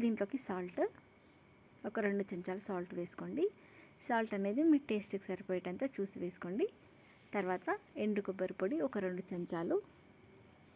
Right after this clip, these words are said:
ధనియాల పొడి సగం చెంచా, జీలకర్ర మెంతుల పొడి ఒక పావు చెంచా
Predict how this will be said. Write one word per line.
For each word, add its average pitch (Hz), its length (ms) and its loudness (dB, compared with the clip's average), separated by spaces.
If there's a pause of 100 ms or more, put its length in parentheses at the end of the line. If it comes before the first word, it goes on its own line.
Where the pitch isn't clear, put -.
(1300)
ధనియాల 196 380 2 (100)
పొడి 254 180 6 (120)
సగం 185 340 -2
చెంచా, 180 300 -2 (1700)
జీలకర్ర 196 480 4
మెంతుల 180 400 -2
పొడి 240 180 6 (760)
ఒక 208 80 2 (120)
పావు 175 260 0
చెంచా 185 300 -2